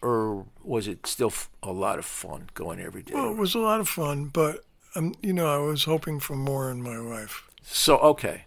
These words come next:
Speaker 1: So you were looking for something. So,
Speaker 2: Yeah.
Speaker 1: okay. All right. No, it's just interesting to me that there were so many weird little things about the Tom Wilson, Bob Dylan, Al Kooper thing.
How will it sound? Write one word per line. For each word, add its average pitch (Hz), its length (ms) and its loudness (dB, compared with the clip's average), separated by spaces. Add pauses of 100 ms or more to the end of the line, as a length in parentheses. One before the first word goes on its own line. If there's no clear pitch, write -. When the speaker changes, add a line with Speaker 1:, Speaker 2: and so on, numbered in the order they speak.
Speaker 1:
So - 160 -2
you 135 160 4
were 135 120 6
looking 123 300 4
for - 160 -8
something. 71 480 -6
So, - 220 -10
Speaker 2:
Yeah. 180 240 2
Speaker 1:
okay. 80 160 -12 (220)
All 80 60 -14
right. 80 180 -16 (1000)
No, 214 180 12
it's 180 160 10
just - 220 4
interesting 156 500 2
to 120 140 -2
me 113 180 2
that 104 200 0
there 120 120 4
were 107 120 2
so - 360 4
many 147 560 4 (1200)
weird 143 720 4
little 120 420 2
things 151 600 0
about 95 500 0 (680)
the 107 100 -6
Tom 123 280 2
Wilson, 107 540 -2 (800)
Bob 117 260 4
Dylan, 98 320 -2
Al 101 180 -2
Kooper 120 360 -4
thing. 90 300 -4